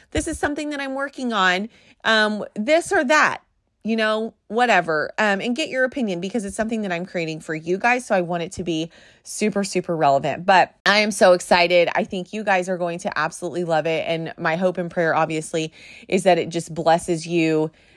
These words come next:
immensely. My, my ultimate, um, you know, my ultimate victory with this, with this would be for you guys to take the course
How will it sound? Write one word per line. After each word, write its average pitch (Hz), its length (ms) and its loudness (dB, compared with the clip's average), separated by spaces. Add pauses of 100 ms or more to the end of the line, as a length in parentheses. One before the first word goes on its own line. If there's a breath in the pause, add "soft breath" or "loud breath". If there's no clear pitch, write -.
(140 soft breath)
immensely. 180 920 2
My, 160 500 4
my 180 220 4
ultimate, 185 580 2 (120)
um, 151 640 0
you 190 120 0
know, 170 80 2
my 165 120 0
ultimate 196 400 -2
victory 175 300 -4
with 175 160 -2
this, 180 320 2
with 190 240 0
this 214 400 -4
would 190 180 -2
be 180 300 -2 (320 loud breath)
for - 140 -2
you 180 180 2
guys 185 240 4
to 175 140 -6
take - 320 0
the 180 100 -4
course 165 560 0